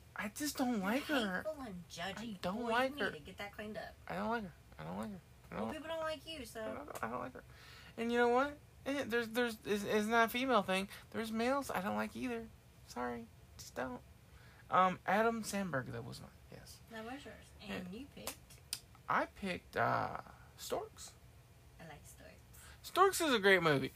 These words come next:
Speaker 1: And it's a kid's movie, but, uh, hon-, honestly, it, it's just a good time. And Adam Sandberg plays the head stork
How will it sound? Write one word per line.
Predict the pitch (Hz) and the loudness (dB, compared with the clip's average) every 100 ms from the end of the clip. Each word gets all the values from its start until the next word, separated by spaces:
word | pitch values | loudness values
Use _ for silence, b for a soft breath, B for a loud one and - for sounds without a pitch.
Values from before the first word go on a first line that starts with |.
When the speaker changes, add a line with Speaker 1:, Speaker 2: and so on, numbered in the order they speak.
| B B B | B B B
Speaker 1:
And | 214 214 - - | 6 6 4 2
it's | 220 214 - | 4 4 4
a | |
kid's | - 285 233 | 2 4 4
movie, | 226 226 214 | 4 4 4
but, | 208 185 180 139 - - - | 0 2 2 0 -10 -20 -6
uh, | - 165 - - | 2 4 6 8
hon-, | 175 165 160 | 10 10 8
honestly, | 160 147 147 147 110 | 6 4 2 2 2
it, | 147 117 | 2 4
it's | 151 135 - - | 2 2 -4 -6
just | - 156 156 - - - | 2 6 6 4 -4 2
a | 135 | 2
good | 127 135 123 | 4 2 4
time. | 123 123 123 | 4 4 0
And | 127 | 0
Adam | 123 202 | 4 4
Sandberg | 202 208 190 160 | 4 2 4 2
plays | - 135 143 131 | 4 4 4 2
the | 127 | 4
head | 143 | 4
stork | 139 127 127 123 | 2 2 2 0